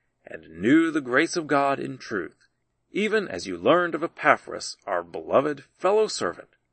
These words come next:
who is a faithful servant of Christ on your behalf, who also declared to us your love in the Spirit. For this cause we also, since the day we heard this,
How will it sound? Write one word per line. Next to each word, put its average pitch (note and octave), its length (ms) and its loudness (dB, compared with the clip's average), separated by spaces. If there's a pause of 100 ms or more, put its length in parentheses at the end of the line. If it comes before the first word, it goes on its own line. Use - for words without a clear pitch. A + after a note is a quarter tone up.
(220)
who F3 160 4
is F#3 100 4
a G3 120 -2
faithful E3 560 -2
servant F#2 420 -6
of - 120 -16
Christ A2+ 420 2
on F2+ 100 -12
your G#2 120 0
behalf, G#2+ 560 0 (600)
who E2 180 -10
also A2 320 0
declared D#3 540 4
to F#2 140 -2
us D#2+ 240 -8
your C3 120 0
love B2+ 460 4
in E2+ 100 -10
the G#2 80 -6
Spirit. D3 460 0 (1120)
For G3 120 -10
this G#3 180 -2
cause G2 440 -4
we D3 180 -4
also, B2 500 -4 (420)
since - 280 -16
the F#2+ 140 -16
day G#2+ 160 0
we F2 160 -4
heard A#2+ 280 2
this, C#3 280 -2